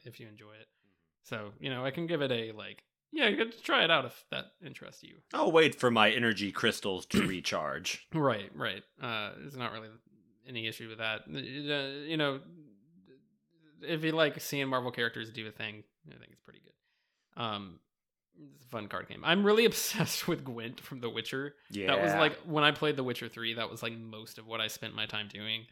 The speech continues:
Speaker 2: Yep.
Speaker 1: And it's very, it's very Gwent-esque, uh, I think.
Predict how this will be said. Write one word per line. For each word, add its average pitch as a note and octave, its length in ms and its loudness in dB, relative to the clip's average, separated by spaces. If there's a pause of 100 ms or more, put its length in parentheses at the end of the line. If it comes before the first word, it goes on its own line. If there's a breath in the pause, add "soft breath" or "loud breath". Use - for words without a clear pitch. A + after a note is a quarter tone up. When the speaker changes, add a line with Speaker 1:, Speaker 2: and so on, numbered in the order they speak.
Speaker 2:
Yep. B2 160 -2 (100)
Speaker 1:
And C#3 120 0
it's C3+ 80 -2
very, C3+ 380 6
it's C#3 120 -8
very C#3 240 2
Gwent-esque, G#2+ 680 -12 (220)
uh, G#2+ 360 -8
I A#2 80 -8
think. - 360 -12